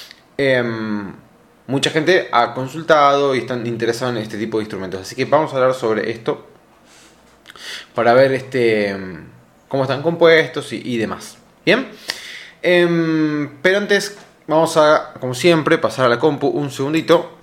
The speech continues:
que vamos a mirar rápidamente cómo se encuentra el mercado. Como podemos ver, hoy tenemos a el Merval,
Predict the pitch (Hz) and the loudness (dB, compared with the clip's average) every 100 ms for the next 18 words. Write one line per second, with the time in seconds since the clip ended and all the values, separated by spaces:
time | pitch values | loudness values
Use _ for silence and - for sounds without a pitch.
0 | _ _ _ - 139 151 - - _ - | _ _ _ 0 2 2 -2 -14 _ -2
1 | 120 135 - 127 131 - - 120 123 127 | 0 2 2 0 0 -4 -14 -4 0 0
2 | - - 185 180 156 135 123 123 143 - | -2 -2 4 4 4 -2 -4 -4 -6 -6
3 | - 117 117 107 110 107 120 127 - - | -8 -6 -6 -6 -4 0 0 0 -4 -20
4 | - - _ _ _ _ - 95 104 - | -20 -20 _ _ _ _ -10 -6 -6 -10
5 | - 95 - - - - _ - - - | -14 -14 -10 -12 -14 -18 _ -20 -14 -14
6 | - 139 - 214 233 170 196 220 - - | 2 4 6 8 6 6 4 2 -6 -18
7 | _ _ _ _ - 147 151 151 160 156 | _ _ _ _ -2 0 2 2 0 0
8 | - - _ _ _ _ _ _ - _ | -6 -20 _ _ _ _ _ _ -20 _
9 | _ _ - 120 113 110 104 101 98 117 | _ _ -2 2 4 2 0 -2 -4 -4
10 | 120 175 180 175 - | 2 6 6 2 -4